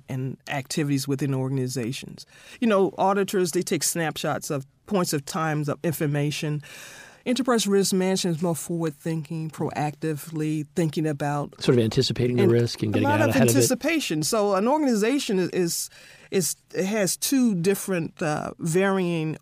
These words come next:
Speaker 1: lanes that they need to think about, and it, it, it really balances that out. And so the challenge is m-, making sure people understand that it's not a got you. I haven't heard that in the word. I haven't used that term in a long time, Michael.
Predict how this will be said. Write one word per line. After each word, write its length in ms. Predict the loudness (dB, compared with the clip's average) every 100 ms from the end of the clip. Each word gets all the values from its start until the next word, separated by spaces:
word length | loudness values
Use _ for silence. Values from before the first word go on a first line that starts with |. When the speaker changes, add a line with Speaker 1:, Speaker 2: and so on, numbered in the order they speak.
| _
Speaker 1:
lanes 680 | 0 2 2 0 -2 -4 -8 -14 _
that 140 | -2 2
they 80 | 2
need 240 | 2 0
to 140 | -2 -4
think 360 | -2 -2 -2
about, 280 | -2 -4 -4
and 220 | -4 -2
it, 200 | -2 -4 -4
it, 140 | -6 -8 _ -6
it 160 | -4
really 240 | -2 0 0
balances 640 | 0 0 0 -2 -4 -4
that 240 | -2 -2
out. 280 | -2 -2 -2
And 320 | -2 0 0 -4 -14 -20 -16 -2
so 200 | 2 4
the 140 | 2
challenge 460 | 2 2 2 2 0
is 160 | -2 -4
m-, 120 | -10 -10 _ -20 -8
making 420 | 0 4 4 2 2
sure 180 | 0
people 320 | 0 0 0 0
understand 640 | 2 0 0 0 0 0
that 200 | 0 0
it's 120 | 0
not 160 | 0 0
a 120 | -2 -6 _ _ -6
got 340 | -4 -2 -2
you. 160 | -2 0
I 80 | 2
haven't 220 | 2 4
heard 220 | 4 2
that 100 | 2
in 100 | 2
the 80 | 2
word. 180 | 0 2
I 40 |
haven't 240 | 2 4
used 180 | 4 4
that 140 | 2 0
term 200 | -2 0
in 60 |
a 60 | 0
long 300 | 2 2 0
time, 280 | 0 0 2
Michael. 360 | 0 0 0